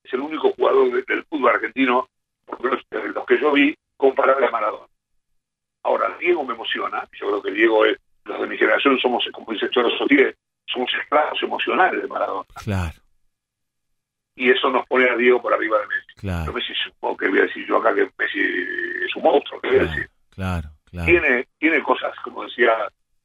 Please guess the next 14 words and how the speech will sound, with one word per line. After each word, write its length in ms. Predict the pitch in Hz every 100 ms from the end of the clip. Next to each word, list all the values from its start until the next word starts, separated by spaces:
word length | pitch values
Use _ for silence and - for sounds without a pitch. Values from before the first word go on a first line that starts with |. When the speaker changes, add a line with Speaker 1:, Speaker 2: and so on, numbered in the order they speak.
| _
Speaker 1:
tiene 160 | 156 131
cosas 340 | 135 - 113 -
de, 240 | - -
de 100 | 92 98
manejo 280 | 117 120
del 120 | 117 120
vestuario, 500 | - 123 120 107 98
algunos 260 | 110 -
están 220 | - -
buenos, 340 | - 113 - -
y 60 | -
yo 80 | -
ahora, 260 | 104 104 - - - _ _
este, 280 | - -